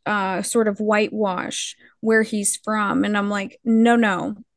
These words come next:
no, no," 'cause I recognize that face.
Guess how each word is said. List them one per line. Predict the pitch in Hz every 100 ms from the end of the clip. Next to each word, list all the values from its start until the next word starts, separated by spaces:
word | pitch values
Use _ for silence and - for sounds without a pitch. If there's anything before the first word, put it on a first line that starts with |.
| -
no, | 214 214
no," | 202 180 190
'cause | - 214
I | 208 208
recognize | 214 202 208 202 196 196
that | 185 -
face. | - 196 -